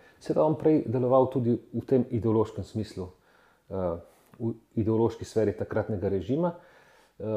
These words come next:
in seveda kot literat je lahko to napisal, ampak to ne ustreza zgodovinski dejstvom, sploh ne na tak radikalen način. Eh, režim je deloval tako med vojno, po vojni pa sploh, da je rabil sovražnika.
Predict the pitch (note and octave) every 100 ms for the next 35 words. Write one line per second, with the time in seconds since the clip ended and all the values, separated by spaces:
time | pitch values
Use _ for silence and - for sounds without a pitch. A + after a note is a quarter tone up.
0 | G#2+ - - C3+ A#2+ A2+ - G#2+ A2 A#2
1 | B2 - G#2+ G2+ C3+ B2 A#2+ G#2 C3+ B2
2 | B2 G#2 - A#2+ A#2 A2 - G#2+ G2+ F2
3 | G2 G2 G2+ F#2+ G2 F#2 F2+ - F2 -
4 | A2 A2 G2+ G2 - - F#2+ F#2 G2+ F#2
5 | F2+ F2 - D#2+ - _ _ _ _ -
6 | G2+ G2 - G#2+ F#2+ E3+ D3+ A#2 G#2+ B2
7 | C#3+ - - C#3 D3+ D3+ - _ _ G#2+
8 | F#2+ F#2+ A#2+ C3 A2 G2 F2+ A2+ G2+ -
9 | - - B2 - - G#2+ G2 G#2 A2 A#2
10 | F#2+ - G2+ F#2 F2+ - -